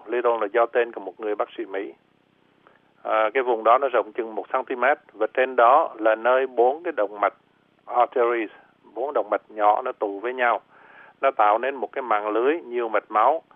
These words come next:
và từ y học gọi là plexus of Kissenbach. Kissenbach là tên của một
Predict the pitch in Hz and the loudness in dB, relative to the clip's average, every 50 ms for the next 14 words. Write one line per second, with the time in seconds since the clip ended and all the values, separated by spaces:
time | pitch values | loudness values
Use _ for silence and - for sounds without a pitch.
0 | _ - - _ _ _ - 117 113 - - - 117 117 117 120 127 135 117 110 | _ -20 -20 _ _ _ 0 0 0 0 0 -2 -2 -2 -2 -4 -6 -4 -2 0
1 | 101 92 - 101 98 101 98 101 107 104 - - 135 135 - - - 139 135 - | 0 -2 -2 0 0 2 2 4 2 0 0 0 -2 -2 -4 -4 -4 -4 -4 -4
2 | - - - - - - 135 - - 131 117 107 127 123 117 104 - - - _ | -4 -4 -6 -4 -6 -8 -8 -4 -4 -4 -2 2 2 2 2 0 -2 -10 -20 _
3 | _ - 131 - - 123 113 113 123 120 - 113 107 - - 123 117 123 123 113 | _ -10 -8 -6 -6 -4 0 0 0 0 0 -2 -6 -4 -2 -2 -2 -4 -4 -10
4 | - 104 98 104 98 | -12 -12 -10 -12 -14